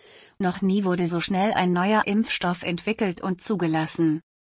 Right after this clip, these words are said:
Noch nie wurden in so kurzer Zeit neue Strukturen wie die Impfzentren oder die mobilen Impfteams geschaffen.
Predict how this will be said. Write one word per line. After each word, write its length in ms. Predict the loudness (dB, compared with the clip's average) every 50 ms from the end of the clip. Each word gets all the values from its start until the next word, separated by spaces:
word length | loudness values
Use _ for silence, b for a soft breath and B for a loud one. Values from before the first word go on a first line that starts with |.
| -4
Noch 260 | 0 2 2 2 2 0
nie 240 | 0 2 2 2
wurden 220 | 2 0 0 0 0
in 200 | 0 0 -2 0
so 160 | 0 0 -2
kurzer 440 | 0 0 0 0 0 2 0 -2 -2
Zeit 380 | -2 -4 -2 -2 -4 -4 -2 -2
neue 340 | 0 0 2 2 0 0 0
Strukturen 800 | -2 -2 -4 -6 -6 -4 -8 -6 -2 -2 0 0 2 0 2 2
wie 80 | 0
die 140 | 0 0 0
Impfzentren 840 | 0 0 0 0 -2 -6 -4 -2 0 0 0 0 -2 -2 -2 -2 -2
oder 220 | -2 -2 -2 0
die 140 | 0 0 0
mobilen 480 | 0 0 0 0 0 2 2 2 0 0
Impfteams 640 | 0 2 2 2 0 -2 -6 -4 -2 -2 -2 -2 -4
geschaffen. 600 | -4 -2 0 0 -2 -2 0 -2 0 -2 -2 -4